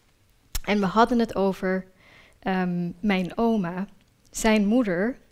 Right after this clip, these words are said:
die een paar jaar daarvoor overleed. En hij vertelde me dat toen oma, mijn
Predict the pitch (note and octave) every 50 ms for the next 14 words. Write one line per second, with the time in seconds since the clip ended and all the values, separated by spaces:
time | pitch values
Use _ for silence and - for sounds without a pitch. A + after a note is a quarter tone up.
0 | _ _ _ - - F3+ G#3 G#3 - - G3 - - - A3+ A#3 A#3+ A#3+ A3 G3
1 | F3+ F3+ F3 - A3+ B3 C4 - - - F3 D#3+ E3+ F#3 G#3+ - - G3+ G3 F3
2 | - F#3 F#3 G3 G#3+ G#3+ F3+ D3+ D3 - - - - - _ _ _ _ - -
3 | _ - - - - - - - - G#3 G#3+ A3 B3 A#3+ - A#3 - - - C#4+
4 | D4+ D#4 D#4 D4+ B3+ G#3+ G3 G3 G#3 G#3+ A#3 A3 A3+ - - A3+ G#3 G3 - -
5 | A#3+ C4+ C#4+ C#4+ C4 G#3+ F#3+ F#3 F#3+ G#3+ C4 E4 F4+ - - _ _ _ _ _
6 | _ _ - G#3 A3 B3 C4 C4 B3 A3+